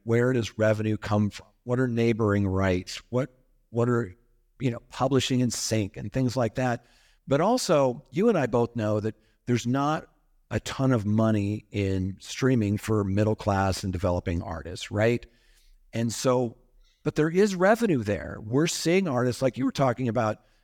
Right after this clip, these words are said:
how can you quit your job as a bartender? Well, man, if you've got tho-, those thousand fans, and if they're subscribing to your Patreon, or if they're buying your premium vinyl, if they're,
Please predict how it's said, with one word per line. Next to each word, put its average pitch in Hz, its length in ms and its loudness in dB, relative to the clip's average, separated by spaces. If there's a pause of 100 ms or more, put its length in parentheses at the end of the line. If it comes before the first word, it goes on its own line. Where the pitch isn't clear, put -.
(160)
how 127 160 -2
can 151 140 -2
you 131 100 2
quit 135 240 -4
your 117 140 0
job 110 260 4
as 107 100 0
a 104 60 -4
bartender? - 640 -2
Well, 123 440 0 (400)
man, 131 320 0
if 117 100 -4
you've 135 100 -2
got 143 220 0
tho-, 147 180 2
those 139 280 -2
thousand 120 460 0
fans, 139 460 -2
and 110 80 -4
if 110 140 -4
they're 101 340 0
subscribing 95 640 -6
to 120 120 -4
your 135 380 0 (360)
Patreon, 107 680 2
or 98 140 0
if 101 100 -4
they're 110 180 0
buying 113 440 -2
your 123 100 2
premium 147 480 0
vinyl, 160 640 0
if 101 100 -4
they're, 107 280 -2